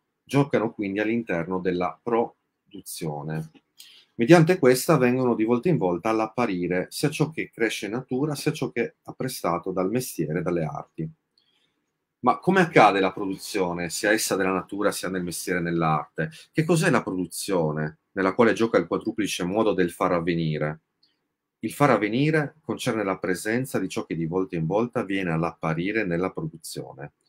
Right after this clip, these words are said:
Questa è la creazione di realtà. Cioè la produzione conduce fuori dal nas-, dal nascondimento, fuori dal nascondimento, nella disvelatezza. Produzione si dà solo in quanto un nascosto viene nella disvelatezza.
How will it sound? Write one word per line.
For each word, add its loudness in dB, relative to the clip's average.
Questa -6
è -2
la -4
creazione -4
di -4
realtà. -2
Cioè 0
la 0
produzione 4
conduce 0
fuori 4
dal 2
nas-, -8
dal -2
nascondimento, -4
fuori 0
dal 2
nascondimento, -4
nella 4
disvelatezza. 2
Produzione 6
si -4
dà 2
solo 0
in -2
quanto -2
un 0
nascosto -4
viene -4
nella -2
disvelatezza. -4